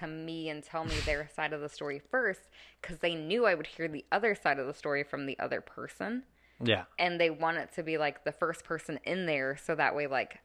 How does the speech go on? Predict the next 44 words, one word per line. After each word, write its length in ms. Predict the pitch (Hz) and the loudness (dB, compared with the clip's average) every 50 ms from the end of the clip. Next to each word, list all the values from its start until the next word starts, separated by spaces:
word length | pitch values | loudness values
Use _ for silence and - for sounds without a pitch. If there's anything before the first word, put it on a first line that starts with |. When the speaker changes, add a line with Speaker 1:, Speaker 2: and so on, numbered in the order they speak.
| _ _ | _ _
Speaker 1:
I 160 | 151 151 156 151 | 0 2 2 2
was 200 | 151 156 151 165 | 2 0 -2 -2
more 180 | 156 147 147 143 | -4 -2 -2 -2
on 200 | 139 135 131 - - | -2 -4 -6 -4 -2
their 240 | 135 135 135 135 131 - - | -2 0 0 -2 -4 -4 -4
side. 380 | - 131 123 123 123 139 160 - - _ _ - 120 | -2 0 0 2 0 0 -2 -4 -12 _ _ -6 2
Speaker 2:
Yeah. 400 | 113 117 117 110 104 92 87 95 - - | 4 6 8 8 8 6 2 -4 0 2
Speaker 1:
But 120 | 175 160 | 6 6
I 80 | 165 165 | 6 6
didn't 300 | 160 185 196 208 190 - 156 | 4 2 0 0 -2 -2 -2
like 320 | 156 151 156 - - - _ - - - - | -4 -4 -4 -6 -12 -20 _ -20 -20 -12 -6
her 480 | - 160 151 147 147 151 165 165 175 - - _ - | -4 -2 -2 -2 -4 -6 -8 -10 -12 -16 -20 _ -2
very 240 | - 190 175 165 170 | 2 4 4 4 4
much 300 | 170 160 - - - - - | 2 -2 -2 -4 -8 -8 -6
to 60 | 180 | -4
begin 300 | 147 151 139 147 143 147 | -4 -2 -2 -2 -2 0
with, 220 | 160 170 190 185 - | 0 -2 -2 -4 0
so 60 | - 175 | 2 4
I 100 | 151 147 | 4 4
was 120 | 147 151 | 4 2
always 300 | 151 139 143 147 151 151 | 2 2 2 2 2 0
on 300 | 156 139 135 135 131 139 - _ _ _ _ _ _ _ _ _ _ _ _ - - - - - | -2 -2 -2 -4 -6 -10 -14 _ _ _ _ _ _ _ _ _ _ _ _ -18 -18 -18 -10 0
his 220 | - 190 180 202 | 2 2 2 2
side. 400 | - - 254 247 262 294 311 262 - - - - - - - - | 2 2 2 4 4 2 0 -2 -6 -12 -20 -20 -18 -10 -4 2
And 100 | 175 170 | 4 6
I 80 | 160 - | 6 6
also 280 | - 165 165 - 151 | 4 2 2 0 -2
saw 200 | 139 - 160 135 | -2 -2 -2 -2
some 180 | 151 - 135 151 | -2 -2 -6 -6
things 300 | - 147 135 135 143 - - | -6 -6 -6 -8 -10 -8 -8
in 120 | - 170 160 | -6 -4 -2
my 160 | 147 143 143 | 0 0 0
own 380 | - 131 143 143 139 135 131 127 139 - _ _ _ _ _ _ _ _ _ _ _ _ _ _ | 0 0 -2 -2 -4 -6 -10 -12 -16 -20 _ _ _ _ _ _ _ _ _ _ _ _ _ _
person 540 | - - 196 185 180 - 160 147 139 131 139 | -6 -2 -2 -2 0 0 0 0 0 0 2
where 100 | 143 135 | 4 4
I 100 | 131 139 | 6 6
was 120 | 147 156 - | 4 2 2
like, 200 | 143 135 131 - - | 0 -2 -2 0 2
"Oh, 100 | 156 156 | 4 6
I 120 | 147 147 | 6 6
would 180 | 139 143 143 - | 4 2 0 0
not 300 | 135 131 131 - - - _ _ _ _ _ _ _ _ _ | 2 2 2 0 -2 -6 _ _ _ _ _ _ _ _ _
be 140 | - 143 135 | -6 -6 -4
on 320 | 131 131 131 127 135 143 | -4 -6 -6 -10 -12 -16